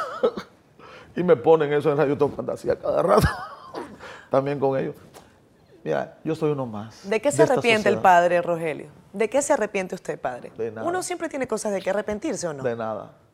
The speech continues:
Speaker 1: Yo he hecho lo que tenía, lo que he tenido que hacer hasta este momento.
Speaker 2: ¿Y lo volvería a hacer mil veces?
Speaker 1: Mil veces, no, doscientas mil veces, todas las veces que sea necesario.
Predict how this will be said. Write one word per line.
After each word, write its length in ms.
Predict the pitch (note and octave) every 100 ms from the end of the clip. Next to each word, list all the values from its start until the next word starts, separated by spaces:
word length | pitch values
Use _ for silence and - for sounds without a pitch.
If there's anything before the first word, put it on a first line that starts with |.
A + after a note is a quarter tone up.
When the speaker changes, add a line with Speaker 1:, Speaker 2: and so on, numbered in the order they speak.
| _ _ _ _ _ _
Speaker 1:
Yo 120 | C3+
he 60 | C3+
hecho 160 | C3+ C3+
lo 100 | A#2+
que 80 |
tenía, 220 | A2 A#2 A#2+
lo 120 | A#2+ A2
que 40 |
he 20 | A2+
tenido 200 | A#2 A2
que 100 | A2
hacer 180 | A#2
hasta 180 | A2 -
este 180 | A#2 A#2
momento. 280 | G#2 F#2+ E3+
Speaker 2:
¿Y 60 | G3
lo 80 |
volvería 300 | F#3+ G3 G3+
a 20 | G#3+
hacer 180 | G#3
mil 160 | G3 F#3+
veces? 460 | F3 D#3+ E3+ - _ _ C3+ _
Speaker 1:
Mil 440 | - D#3 C#3+ E3+ G3
veces, 300 | F#3 D#3+ C#3
no, 80 | C3
doscientas 600 | C3+ - D3 C3+ C3+ C#3
mil 160 | F3
veces, 240 | E3 E3 -
todas 200 | - -
las 100 | -
veces 120 | D#3
que 40 |
sea 120 | - D3+
necesario. 420 | A2 A2 -